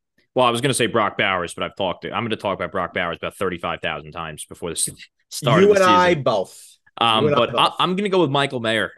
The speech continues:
Speaker 1: of the Raiders. I,
Speaker 2: Nice.
Speaker 1: I, I
Speaker 2: Good
Speaker 1: like
Speaker 2: shout.
Speaker 1: what we saw in spurts of him last year. I think ne-, it's tough for,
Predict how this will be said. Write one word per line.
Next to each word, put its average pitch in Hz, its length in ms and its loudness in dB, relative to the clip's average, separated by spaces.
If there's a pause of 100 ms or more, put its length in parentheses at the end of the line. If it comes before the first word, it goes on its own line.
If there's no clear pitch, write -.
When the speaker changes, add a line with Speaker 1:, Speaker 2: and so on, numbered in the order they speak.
Speaker 1:
of 98 160 -10
the 107 120 -6
Raiders. 101 640 -2
I, 98 100 -2
Speaker 2:
Nice. - 60 -6
Speaker 1:
I, 107 260 -2
I 107 40 -2
Speaker 2:
Good 107 60 -4
Speaker 1:
like 131 160 2
Speaker 2:
shout. 139 100 2
Speaker 1:
what 135 80 0
we 135 80 -4
saw 131 420 0
in 123 100 -4
spurts 123 460 -4
of 113 60 -14
him 117 200 -6
last 113 360 -4
year. 117 340 0 (300)
I 87 140 -8
think 107 260 -4
ne-, 117 180 -2 (220)
it's 113 360 -6
tough 143 360 -2
for, 113 240 0